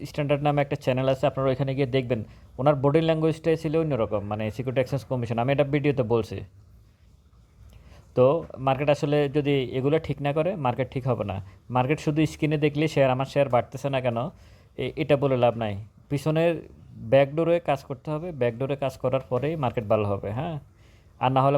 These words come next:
মার্কেট এইভাবে চলবে, আর না হয় এই মার্কেট বন্ধ করে দেওয়াই ভালো, আমি মনে করি। যদি সিকিউরিটি এক্সচেঞ্জ কমিশন ঠিকভাবে কাজ করতে না পারে, তাহলে মার্কেট এইভাবেই হবে। আজকের মার্কেট এরকম, এরকম মানে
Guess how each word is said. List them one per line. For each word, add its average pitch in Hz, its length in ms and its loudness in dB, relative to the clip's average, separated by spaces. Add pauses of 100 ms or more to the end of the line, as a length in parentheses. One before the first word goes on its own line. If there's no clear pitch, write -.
মার্কেট 131 260 -2
এইভাবে 123 300 0
চলবে, 143 220 -4 (340)
আর 127 120 0
না 127 100 4
হয় 135 140 6 (120)
এই 135 140 -4
মার্কেট 127 300 -2
বন্ধ 123 120 0 (100)
করে 127 180 0
দেওয়াই 113 200 2
ভালো, 95 240 -4 (280)
আমি 117 120 -4 (100)
মনে 107 200 -4
করি। 95 140 -8 (320)
যদি 131 220 2
সিকিউরিটি 135 340 2
এক্সচেঞ্জ 151 280 -4
কমিশন 139 340 -2
ঠিকভাবে 127 380 0
কাজ 139 160 2
করতে 131 260 -6
না 139 100 0
পারে, 147 160 -2 (440)
তাহলে 135 280 4
মার্কেট 135 280 0
এইভাবেই 113 340 0
হবে। - 160 -8 (400)
আজকের 147 280 2
মার্কেট 156 300 2
এরকম, 160 260 0 (200)
এরকম 156 220 2 (200)
মানে 120 120 -2